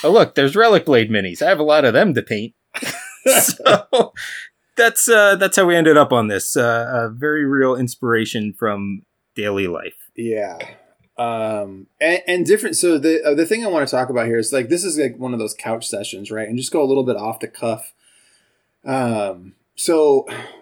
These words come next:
Speaker 2: one, I think what, this is what I'm gonna have to do. And I, I'll just, I want your honest reaction to this, 'cause I, I've done this before, and it basically, like,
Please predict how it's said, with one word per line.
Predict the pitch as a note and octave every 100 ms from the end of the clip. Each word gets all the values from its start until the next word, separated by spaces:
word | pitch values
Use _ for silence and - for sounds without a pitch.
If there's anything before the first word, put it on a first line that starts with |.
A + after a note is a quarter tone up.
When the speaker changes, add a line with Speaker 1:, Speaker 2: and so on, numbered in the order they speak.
| _ _ D#4+ - _ _ C3+ -
Speaker 2:
one, | D3 G3+ A3
I | D#3
think | - A#3+ F3
what, | D#3
this | E3+
is | E3
what | C#3
I'm | A#2+ A2+
gonna | G#2+ G#2+
have | G#2 G#2
to | G#2+
do. | F#2 F2+ - _ B2+
And | A#2+
I, | A#2 A#2
I'll | C3+
just, | D3+ D3 -
I | B2+
want | C#3 D3 C#3
your | C3+ C3
honest | C3 C3 -
reaction | A#2 A#2 A#2 -
to | G#2+
this, | G2
'cause | - C3
I, | C#3+ -
I've | C3+ C#3
done | B2 C#3 G#3
this | -
before, | C#3+ - B2+ A2+ G2+ G#2 _ _ _ _
and | B2+ D3
it | D#3 C#3+
basically, | D#3 F3+ F3+ E3 C#3+ B2+
like, | A#2+